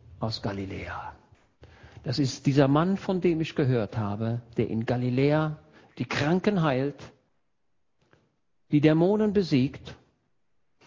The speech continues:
und den Sturm auf dem Meer zum Ende bringt.“ Sie hatte davon gehört, dass besessene Menschen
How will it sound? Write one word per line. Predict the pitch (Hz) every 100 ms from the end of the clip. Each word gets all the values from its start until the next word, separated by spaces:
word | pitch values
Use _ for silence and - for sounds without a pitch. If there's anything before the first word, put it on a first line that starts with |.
| - -
und | - 127
den | 127 117
Sturm | - - 175 175 170 165 - - _ _ _ _ _ _ _ _ _ _ - _ _ -
auf | 120 -
dem | 107 107
Meer | 117 120 131 123 - _ _
zum | - 135
Ende | 104 90 87
bringt.“ | 95 87 - - - _ _ _ _ _ _ _ _ - - -
Sie | 120
hatte | 120 135
davon | 123 135 131
gehört, | 131 160 156 - - - _ _ - _
dass | 120 113
besessene | - 110 123 151 - 139 123
Menschen | 120 170 180 - - - 160